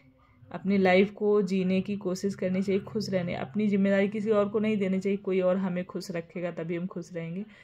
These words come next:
खुद को खुश रखने के लिए हमें खुद ही मेहनत करनी चाहिए कि हम कैसे खुश रह सकते हैं। किसी और के ऊपर ये जिम्मेदारी हम नहीं दे सकते हैं। और हर दिन ये सोचना, हमें कुछ नहीं पता है कि अगले दिन, अगले पल, इतनी सारी मैं ऐसे ना,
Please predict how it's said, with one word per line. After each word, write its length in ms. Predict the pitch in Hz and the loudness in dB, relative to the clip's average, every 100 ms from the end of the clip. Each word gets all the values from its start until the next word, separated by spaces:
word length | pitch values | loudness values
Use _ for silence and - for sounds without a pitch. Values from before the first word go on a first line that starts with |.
| - _ | -20 _
खुद 260 | - 240 202 | -4 -4 0
को 160 | 247 | -2
खुश 260 | 247 240 220 | -2 -4 -4
रखने 300 | 202 208 202 | -4 -2 -2
के 60 | |
लिए 120 | 196 226 | 0 0
हमें 160 | 214 | 0
खुद 260 | 214 208 190 | -2 -4 -4
ही 360 | 196 240 240 - _ - | -2 -2 -2 -4 _ -6
मेहनत 320 | 185 165 180 | -2 -2 -4
करनी 280 | - 165 170 | -4 -6 -6
चाहिए 340 | 170 160 170 | -6 -6 -6
कि 500 | 214 - _ _ - | -8 -14 _ _ -6
हम 60 | 196 | -2
कैसे 300 | 190 175 175 | -2 -2 -4
खुश 260 | - 185 175 | -8 -10 -6
रह 140 | 180 | -6
सकते 380 | 170 160 - 175 | -6 -12 -10 -6
हैं। 180 | 185 196 | -4 -6
किसी 280 | 196 - 175 | -8 -6 -2
और 120 | 175 | -2
के 140 | 170 | -2
ऊपर 220 | 165 165 170 | -8 -6 -6
ये 100 | 165 | -6
जिम्मेदारी 500 | 160 165 165 165 185 | -6 -6 -4 -2 -2
हम 100 | 170 | -2
नहीं 280 | 160 165 185 | -4 -4 -2
दे 140 | 175 | -2
सकते 380 | 175 160 - 175 | -6 -12 -10 -10
हैं। 280 | 185 220 - _ - - 202 214 - - _ - - - | -8 -8 -12 _ -20 -20 -20 _ -20 -20 _ -20 -20 -14
और 200 | 170 175 175 | -8 -6 -6
हर 280 | - 202 208 | 0 4 4
दिन 240 | 180 180 - - - - | 4 2 -2 -16 -20 -4
ये 120 | 196 | 0
सोचना, 480 | 220 208 190 190 190 185 - - | 4 2 2 0 0 -2 -10 -10
हमें 300 | 190 202 226 | -2 2 2
कुछ 220 | 233 240 233 | 0 0 2
नहीं 180 | 220 202 | 2 2
पता 200 | 196 214 | 0 0
है 160 | 214 | -2
कि 100 | 208 | -2
अगले 280 | 190 190 196 | 0 2 2
दिन, 320 | 175 185 185 180 | 0 0 0 -2
अगले 320 | - 190 185 | -2 0 -2
पल, 320 | 190 180 185 | -4 -6 -4
इतनी 260 | 185 202 214 | -6 -4 -4
सारी 300 | 214 202 214 | -2 0 2
मैं 380 | 208 202 196 185 | 2 2 -2 -4
ऐसे 180 | 190 190 | -4 -4
ना, 180 | 214 | -4